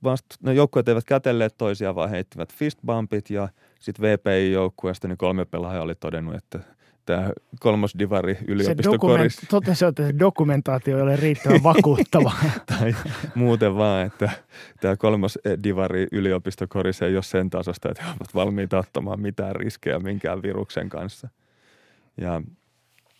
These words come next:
Speaker 1: merkittävää tässä tap-, ö, ottelussa oli se, että kummankin joukkueen vaihtopenkit yrittivät olla erityisen aktiivisia kannustaessaan ja huutaessaan, että "defense, defense", koska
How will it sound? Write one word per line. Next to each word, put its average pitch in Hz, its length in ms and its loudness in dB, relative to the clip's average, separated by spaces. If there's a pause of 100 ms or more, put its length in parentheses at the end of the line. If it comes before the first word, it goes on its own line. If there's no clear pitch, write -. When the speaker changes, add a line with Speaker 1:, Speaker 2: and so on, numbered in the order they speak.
(220)
Speaker 1:
merkittävää 143 560 4
tässä 135 180 -2
tap-, - 420 -2
ö, 131 120 4
ottelussa 135 540 2
oli 123 160 -2
se, 135 260 -2
että 123 160 -4
kummankin 123 460 0
joukkueen 110 460 2 (340)
vaihtopenkit 95 680 0 (160)
yrittivät 98 540 -2
olla 98 160 0
erityisen 101 540 -2
aktiivisia 87 640 -4
kannustaessaan 90 840 -6
ja 82 120 -6
huutaessaan, 73 680 -6
että - 240 -12
"defense, 95 800 -2 (520)
defense", 107 800 0
koska 82 360 -10